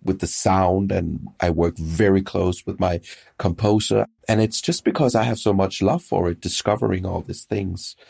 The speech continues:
So I'm pretty much present, but I'm also trying to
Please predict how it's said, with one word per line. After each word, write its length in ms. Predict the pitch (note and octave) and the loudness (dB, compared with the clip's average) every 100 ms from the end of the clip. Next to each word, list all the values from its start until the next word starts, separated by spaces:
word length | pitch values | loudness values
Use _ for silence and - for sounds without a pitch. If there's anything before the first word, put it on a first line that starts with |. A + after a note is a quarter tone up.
| - - - | -20 -20 -12
So 220 | - A#2 | -2 2
I'm 300 | G#2+ G#2+ G#2+ | 4 4 0
pretty 240 | - E3+ G3+ | 0 2 4
much 260 | A#2 - | 2 -2
present, 480 | - A#2 C#3+ G#2 F2+ | -2 0 0 -2 0
but 160 | F#2+ F#2 | 2 2
I'm 140 | F#2+ | 2
also 500 | G2+ G#2+ A#2 F#2+ F2 - _ - _ _ _ | 0 2 2 2 0 -6 _ -20 _ _ _
trying 460 | - - G2+ G2+ G#2+ | -4 0 2 2 0
to 260 | - - | -2 -4